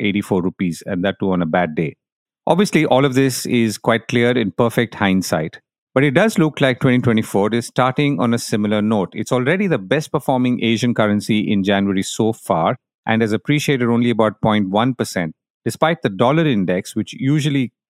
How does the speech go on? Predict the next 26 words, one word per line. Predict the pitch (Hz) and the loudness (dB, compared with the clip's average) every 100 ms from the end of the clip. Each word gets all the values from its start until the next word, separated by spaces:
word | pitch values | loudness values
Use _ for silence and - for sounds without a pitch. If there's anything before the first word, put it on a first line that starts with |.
| _ - | _ -10
kicks | 156 - | -8 -6
things | - 131 110 | -2 -2 0
off | 107 107 | 0 0
in | 107 | 0
the | 104 | 0
opposite | 127 143 123 | 0 0 -2
direction, | 101 98 - 117 117 | 0 -2 -2 -2 0
rising | 107 104 107 104 - - | 0 -2 -2 -6 -8 -6
two | 185 | -4
percent. | - 110 90 135 - _ _ _ _ - | -2 -4 -6 -8 -14 _ _ _ _ 0
All | 180 202 180 | 2 2 0
other | - 131 143 135 | 0 2 2 2
Asian | 135 123 117 113 | 0 0 0 0
currencies | 101 92 - 117 | 0 0 -2 -2
depreciated | 110 101 107 117 110 104 | -2 -2 -2 -2 -2 -2
by | 104 | 0
about | 98 95 95 87 | 0 0 -2 -4
one | 98 107 120 | -4 -2 -2
point | - 120 113 | -2 -2 -2
four | - 113 107 | -2 -4 -2
to | 104 | -4
four | - 135 | -4 -6
percent | 123 113 - 87 85 | -4 -4 -2 -4 -4
in | 107 95 | -4 -2
this | 110 - | -4 -4
period, | 98 85 98 | -4 -2 -4